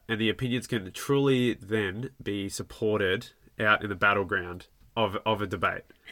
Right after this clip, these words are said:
<laughs> And that's, that's what I guess it sh-, needs to be. It needs to be about that.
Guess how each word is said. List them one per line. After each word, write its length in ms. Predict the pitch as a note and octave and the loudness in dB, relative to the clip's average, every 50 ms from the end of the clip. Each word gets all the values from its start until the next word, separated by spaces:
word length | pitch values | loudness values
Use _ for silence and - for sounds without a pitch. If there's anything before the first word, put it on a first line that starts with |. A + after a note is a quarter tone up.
| - - | -20 -16
<laughs> 100 | - - - _ - _ - - - - E3 D#3 - - - - - - - | -16 -16 -16 _ -14 _ -4 0 4 4 4 4 2 -2 -12 -18 -18 -8 -2
And 120 | - C3+ | 4 4
that's, 160 | D3 D3 - | 4 4 4
that's 280 | - A2 C3+ C#3+ C#3 - | 0 2 2 2 2 2
what 220 | C#3+ B2+ A2+ - - | 2 2 2 4 2
I 60 | A2 | 0
guess 220 | G#2 A2 G2 - | 0 0 -2 -2
it 120 | G2+ G2+ - | -6 -8 -8
sh-, 220 | - - - - - | -10 -12 -12 -12 -12
needs 340 | - G#2+ A2+ A2 G#2 - - | -4 -2 -2 -2 -2 -4 -8
to 100 | - F#2+ | -10 -6
be. 280 | F2 G2 G2+ G2 G2+ G2+ | -4 -2 -2 -2 -2 -4
It 180 | E2+ - - | -6 -6 -4
needs 200 | G#2 A2+ A#2 A2+ | -2 -2 -2 -2
to 60 | - - | -4 -8
be 120 | - F#2+ | -6 -6
about 260 | G2 - E2+ D#2+ - - | -6 -6 -6 -10 -10 -10
that. 220 | - - - - | -12 -12 -12 -14